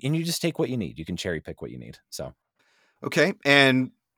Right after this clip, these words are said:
Speaker 2: tell us where we can find 'em, and then I'll include that in the show notes as well if we're looking for either one of those classes.
Speaker 1: Yeah. Um, honestly, the easiest way is, um, jordan reynolds dot com slash links.
Speaker 2: Okay.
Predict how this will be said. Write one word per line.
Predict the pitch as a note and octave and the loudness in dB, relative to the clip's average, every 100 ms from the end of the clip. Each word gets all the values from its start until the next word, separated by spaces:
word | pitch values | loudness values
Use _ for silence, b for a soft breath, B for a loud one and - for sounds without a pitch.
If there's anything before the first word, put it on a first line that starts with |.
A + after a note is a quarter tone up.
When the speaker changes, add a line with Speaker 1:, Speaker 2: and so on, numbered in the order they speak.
| _ _ _ - | _ _ _ -2
Speaker 2:
tell | D#3+ | 0
us | D3 | 4
where | D#3+ | 4
we | D3 | 4
can | C3 | 0
find | - C#3+ C#3+ | 2 4 4
'em, | |
and | C3+ B2+ | 2 4
then | B2 | 4
I'll | A#2+ | 4
include | A#2+ - B2 A#2 | 0 -2 -2 2
that | A2 G#2+ | 2 2
in | G#2+ | 0
the | G#2+ | -2
show | - G#2+ | 0 0
notes | G#2 F#2+ | 0 -2
as | G2+ | -4
well | G2+ F#2 | -2 -2
if | F#2 | -4
we're | F2+ | -10
looking | F2+ F#2+ | -10 -10
for | F2 | -10
either | F2 E2+ | -8 -8
one | F2+ | -8
of | F2+ | -10
those | D#2 | -12
classes. | - C#2 - - - - - _ B B B - | -12 -12 -12 -14 -14 -18 -20 _ B B B 0
Speaker 1:
Yeah. | B2+ A#2+ | 2 4
Um, | A#2+ C3+ B2 | 4 4 2
honestly, | C3 A3 - | 2 0 0
the | F#3 C3+ | -2 -2
easiest | D#3 F3 D#3+ - | -2 -2 -2 0
way | G#2+ A2 A2 | 2 4 2
is, | G2+ - - | 0 -4 -4
um, | G2+ F2+ F2 E2+ D#2+ - _ _ F#2 | 0 2 2 -2 -6 -14 _ _ -6
jordan | A#2 A#2+ A#2+ | -2 0 0
reynolds | G#2 G#2 G#2+ | 2 2 0
dot | F#2+ F#2 F2+ | 2 2 2
com | - E2 E2+ E2+ | -2 -2 -2 -4
slash | - D2+ D2 - | -4 -4 -6 -8
links. | C2+ C2+ A#1 - - - _ - | -10 -12 -10 -6 -6 -10 _ -18
Speaker 2:
Okay. | - | -18